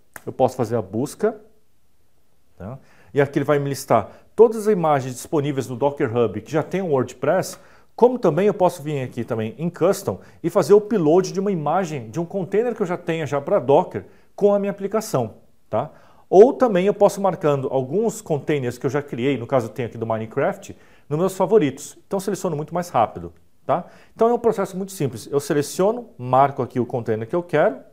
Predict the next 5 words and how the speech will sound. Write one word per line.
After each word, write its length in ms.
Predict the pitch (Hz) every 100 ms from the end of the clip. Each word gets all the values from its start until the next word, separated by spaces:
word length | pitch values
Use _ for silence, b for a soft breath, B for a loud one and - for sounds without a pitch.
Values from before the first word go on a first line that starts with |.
| -
né? 240 | 95 139 196 b b b b b -
Marco, 600 | 107 113 123 151 - 185 - _ _ _
faço 380 | - 107 - 147
next, 580 | 131 104 151 - - 214 - _ _ b b b b
prontinho. 520 | - 202 202 127 95